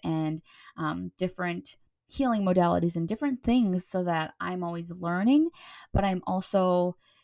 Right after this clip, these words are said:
you know, making sure that I'm hearing different perspectives, making sure that I'm doing what I can to continue to evolve.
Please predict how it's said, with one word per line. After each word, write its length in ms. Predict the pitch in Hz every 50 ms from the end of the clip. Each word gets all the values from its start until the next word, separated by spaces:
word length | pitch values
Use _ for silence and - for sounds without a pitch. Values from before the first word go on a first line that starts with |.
| _ -
you 80 | 208
know, 100 | 196 175
making 340 | 175 175 175 175 - 185 180
sure 180 | - - 170 165
that 160 | 160 160 - -
I'm 240 | 165 160 165 170 170
hearing 320 | 160 170 165 156 151 156
different 280 | 151 - - - 160 -
perspectives, 640 | - - - - - - - - - - 175 - -
making 280 | 170 170 165 165 170
sure 160 | - - 165 165
that 100 | 160 - -
I'm 260 | 170 170 175 185 185
doing 240 | 180 175 170 165 165
what 120 | 160 160
I 100 | 160 160
can 240 | - - 165 160 160
to 80 | 165 -
continue 420 | - 165 160 - - 160 160 156
to 160 | - - 165
evolve. 500 | 165 165 - 160 147 143 76 - 175 180